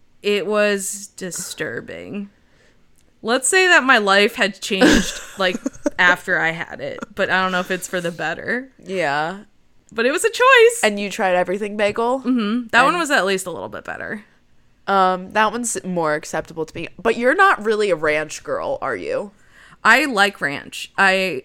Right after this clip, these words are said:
Speaker 1: I used to not like it that much. I've got, I've become more in love with it as I've started dipping my pizza crust into it, and it's been a really enjoyable experience thus far.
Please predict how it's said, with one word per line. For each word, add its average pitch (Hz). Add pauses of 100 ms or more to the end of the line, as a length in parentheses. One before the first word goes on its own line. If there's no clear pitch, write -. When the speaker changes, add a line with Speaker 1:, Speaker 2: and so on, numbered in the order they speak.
Speaker 1:
I 208
used 208
to 208
not 160
like 156
it -
that -
much. 123
I've 180
got, 165
I've 190
become 202
more 185
in 180
love 165
with 180
it 170
as 160
I've 165
started 165
dipping 160
my 131
pizza -
crust 269
into 302
it, 311
and 214
it's -
been 156
a 160
really 123
enjoyable 117
experience -
thus -
far. -